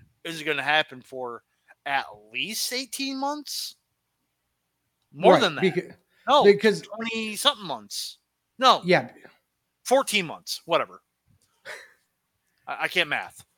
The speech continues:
Speaker 1: but you know what I mean. It's not gonna be until twenty twenty-five at the earliest.
Speaker 2: Right.
Speaker 1: And then Triple H in the press conference says, "Well, there's some logistical night-,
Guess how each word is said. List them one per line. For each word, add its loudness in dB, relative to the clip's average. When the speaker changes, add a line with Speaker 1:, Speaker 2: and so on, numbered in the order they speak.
Speaker 1:
but -2
you 4
know 6
what 6
I -4
mean. -18
It's -6
not 6
gonna 0
be -4
until -4
twenty -8
twenty-five -6
at -12
the -20
earliest. -2
Speaker 2:
Right. -6
Speaker 1:
And -6
then -8
Triple -2
H -8
in -8
the -10
press -2
conference -4
says, -8
"Well, -4
there's -4
some 0
logistical -4
night-, -4